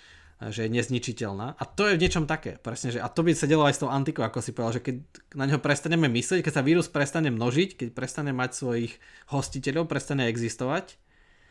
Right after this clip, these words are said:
keď bude každý zaočkovaný. A, a keď myšlienka prestane, akože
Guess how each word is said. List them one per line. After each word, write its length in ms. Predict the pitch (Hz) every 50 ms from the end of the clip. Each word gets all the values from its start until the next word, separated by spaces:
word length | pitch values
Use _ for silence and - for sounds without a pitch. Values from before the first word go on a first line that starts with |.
| _ -
keď 60 | - 117
bude 160 | 110 117 113
každý 240 | 110 117 113 113 117
zaočkovaný. 720 | 110 120 113 113 107 - - 123 113 110 110 120 147 170 - - - - - - - - - - - - _ _ -
A, 400 | 107 110 113 110 110 110 110 -
a 280 | _ _ _ _ - -
keď 240 | - 147 135 - 151
myšlienka 480 | 143 147 160 - 180 190 196 190 175 139
prestane, 800 | - 175 151 143 - - 180 175 170 160 156 151 143 139 131 - -
akože 480 | - 135 - 143 131 135 123 117 117